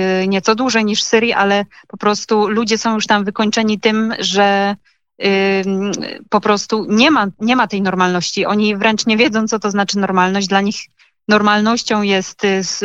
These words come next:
słuchanie wybuchów, normalnością są checkpointy, y, taki strach o życie codzienne. M, w mojej perspektywie, nawet, y, kiedy, y, są jakieś, nie wiem, spokojniejsze czasy, gdzieś się wydaje, że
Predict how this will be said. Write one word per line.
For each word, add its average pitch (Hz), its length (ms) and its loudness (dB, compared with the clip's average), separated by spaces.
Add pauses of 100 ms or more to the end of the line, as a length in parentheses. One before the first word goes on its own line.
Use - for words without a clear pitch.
(160)
słuchanie 208 460 0
wybuchów, 196 480 -2
normalnością 196 560 0
są 190 220 -2
checkpointy, 190 680 0 (460)
y, 185 300 2
taki 180 260 0
strach 202 500 0
o 208 40 0
życie 190 260 -4
codzienne. 190 580 0 (500)
M, 208 200 0 (120)
w 175 60 -2
mojej 247 240 4
perspektywie, 233 960 0
nawet, 233 480 -2
y, 190 500 0
kiedy, 190 600 0 (440)
y, 185 40 -2
są 220 280 2
jakieś, 202 340 -4
nie 202 100 0
wiem, 180 220 0
spokojniejsze 202 680 0
czasy, 196 340 0
gdzieś 185 240 -4
się 196 140 -2
wydaje, 196 360 2
że 185 200 0